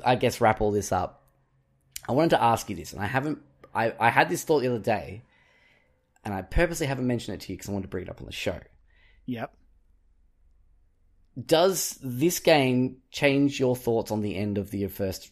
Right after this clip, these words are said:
Speaker 1: Red Dead Redemption in any way? 'Cause I know you don't like how it ends.
Speaker 2: I
Speaker 1: But
Speaker 2: mean, I still have those same feelings, honestly, and
Speaker 1: Okay.
Speaker 2: for reasons that I think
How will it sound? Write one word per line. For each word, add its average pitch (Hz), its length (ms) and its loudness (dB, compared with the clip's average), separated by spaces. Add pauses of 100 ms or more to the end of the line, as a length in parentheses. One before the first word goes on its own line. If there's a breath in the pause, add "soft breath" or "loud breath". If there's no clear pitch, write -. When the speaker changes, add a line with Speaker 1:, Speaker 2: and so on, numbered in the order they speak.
Speaker 1:
Red 87 160 -6
Dead 85 160 -6
Redemption - 440 -12 (640)
in 107 120 -4
any 101 140 -4
way? 92 220 -8 (180)
'Cause - 140 -8
I 110 80 2
know 147 160 6
you 175 220 0
don't 151 220 2
like 120 280 0
how 113 300 2
it 104 60 -4
ends. - 380 -14 (1700 loud breath)
Speaker 2:
I 165 100 0
Speaker 1:
But 160 60 2
Speaker 2:
mean, 180 120 2
I 175 80 2
still 170 280 0
have 156 160 -6
those 143 180 -4
same 127 220 -4
feelings, 117 340 -10
honestly, 127 340 -6
and 151 260 -2
Speaker 1:
Okay. 156 140 -4 (600)
Speaker 2:
for 170 140 -4
reasons 175 360 0
that 165 200 -4 (1600)
I 143 80 -8
think - 400 -6